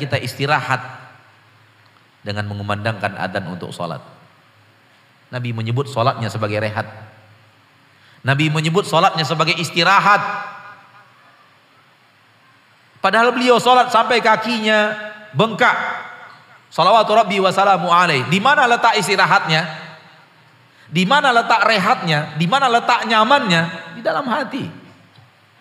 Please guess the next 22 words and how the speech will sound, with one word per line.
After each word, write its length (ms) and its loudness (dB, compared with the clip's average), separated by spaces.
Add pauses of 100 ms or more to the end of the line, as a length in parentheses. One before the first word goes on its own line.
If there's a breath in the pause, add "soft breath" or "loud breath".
(2250)
Tubuh 320 2
yang 160 -2
dibawa 400 4
untuk 240 0
beribadah 480 4
kepada 400 2
Allah 560 2
akan 240 0
membawa 480 4
ketentraman 560 2
yang 140 -4
ada 180 2
di 80 -2
dalam 240 2
dada 240 2
yang 160 0
diturunkan 640 -2
Allah 720 2
di 80 -2
dalam 240 -2
hati 400 -2
itu. 160 -8